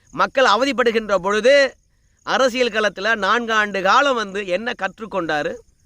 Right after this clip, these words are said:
மக்களுடைய தேவையை புரிந்து கொண்டாரா? இது தமிழ்நாட்டு நலனுக்கு நல்லது அப்படின்னு வருகின்ற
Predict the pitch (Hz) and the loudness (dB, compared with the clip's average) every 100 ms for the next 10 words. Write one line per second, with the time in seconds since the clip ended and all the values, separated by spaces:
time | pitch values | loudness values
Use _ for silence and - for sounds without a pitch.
0 | _ - 190 262 240 220 214 226 196 202 | _ -6 -2 2 2 0 -2 -2 -4 -6
1 | 233 220 196 170 156 160 226 233 _ - | -6 -4 -2 -2 0 0 0 -4 _ -14
2 | 175 226 196 170 - _ 156 208 262 262 | -10 -4 -4 -4 -6 _ -10 -2 2 2
3 | - 233 233 233 - 226 190 240 247 208 | 0 -4 -2 -4 -6 -4 -2 0 0 0
4 | 185 160 160 175 185 226 202 165 220 262 | -4 -4 -6 -6 -6 -4 -4 0 2 2
5 | 240 202 | -2 -4